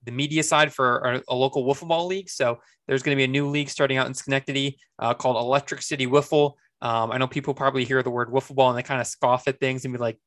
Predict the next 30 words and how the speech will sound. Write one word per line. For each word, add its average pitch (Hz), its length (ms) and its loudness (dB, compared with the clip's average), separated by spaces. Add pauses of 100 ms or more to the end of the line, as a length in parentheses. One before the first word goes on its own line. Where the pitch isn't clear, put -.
"What 123 140 -8
do 127 60 -4
you 120 80 -6
mean 123 140 -2
you're 107 100 -4
working 104 280 -8
for 113 200 -4
a - 20 0
wiffle 113 280 0
ball 113 200 8
league?" 110 260 -2
But 123 280 4 (180)
this 156 160 4
is 160 80 -2
a 170 80 8
legit 143 460 6
league, 151 400 2 (260)
um, 120 440 2 (480)
run 139 260 4
by 135 140 6
Anthony 139 340 -2
Ospelmeyer, 131 600 2
who's 127 300 -4
a 131 80 -6
great 135 260 2
guy 131 220 4
who 131 100 0
I've 120 120 -2
gotten 120 160 -6
to - 80 -20